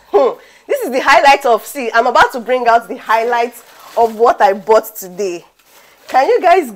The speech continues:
guess how much this yam is? <laughs> Hey, you guys. I told you guys that that other African store, they've just been ripping, ripping us off. I got this yam for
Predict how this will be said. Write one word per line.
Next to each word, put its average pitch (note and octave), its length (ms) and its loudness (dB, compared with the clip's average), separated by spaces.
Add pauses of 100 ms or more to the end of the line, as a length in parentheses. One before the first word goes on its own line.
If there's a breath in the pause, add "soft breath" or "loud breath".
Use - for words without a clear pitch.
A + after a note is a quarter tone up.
guess C4+ 420 -2
how C4 400 4
much A#3 680 -2 (200)
this A3 520 -14 (140)
yam G#3 440 0 (200)
is? G#3 500 -12
<laughs> - 140 -10
Hey, C4+ 680 -2
you A3+ 60 -12
guys. A3 360 -2 (800 loud breath)
I C#4+ 100 4
told C5 320 6
you B3+ 60 2
guys C#4+ 260 6
that A#3+ 240 6
that G4 180 8
other D4 180 4
African B3 500 4
store, A3 280 2
they've A#3 160 -4
just A#3+ 220 4
been G#3 180 -4
ripping, G#3 440 -10
ripping G4 520 4
us - 320 0
off. G#3+ 320 4 (540 loud breath)
I C#4+ 120 4
got A#4 200 2
this E4+ 140 -2
yam C#4+ 320 2
for G#3 680 4